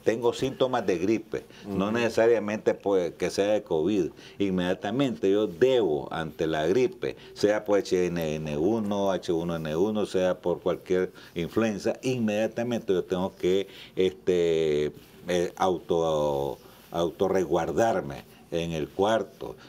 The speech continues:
Speaker 1: eh, este, y tomar las medidas de precaución, y toda la familia las medidas de precaución. Tendré que usar mis cubiertos solo, los cubiertos que solo yo debo de usar.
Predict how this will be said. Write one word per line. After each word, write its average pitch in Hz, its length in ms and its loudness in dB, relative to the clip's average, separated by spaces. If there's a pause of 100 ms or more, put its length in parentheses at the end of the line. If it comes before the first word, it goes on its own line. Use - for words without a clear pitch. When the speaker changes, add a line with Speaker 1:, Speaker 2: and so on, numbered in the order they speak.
(140)
Speaker 1:
eh, 78 580 -2
este, 78 420 -2
y 90 440 0
tomar 80 400 -2
las 78 160 -4
medidas 85 420 0
de 85 120 -2
precaución, 85 760 0
y 78 60 -4
toda 80 280 0
la 85 120 0
familia 98 400 0
las 87 140 -2
medidas 78 220 0
de 80 60 0
precaución. 78 720 -2 (300)
Tendré 85 320 0
que - 120 -2
usar 90 380 0
mis 98 180 -6
cubiertos 80 640 -2
solo, 98 440 2
los 82 180 -2
cubiertos 85 520 -2 (320)
que - 140 2
solo 107 320 2
yo 92 160 4
debo 85 320 4
de 71 80 0
usar. 92 440 -2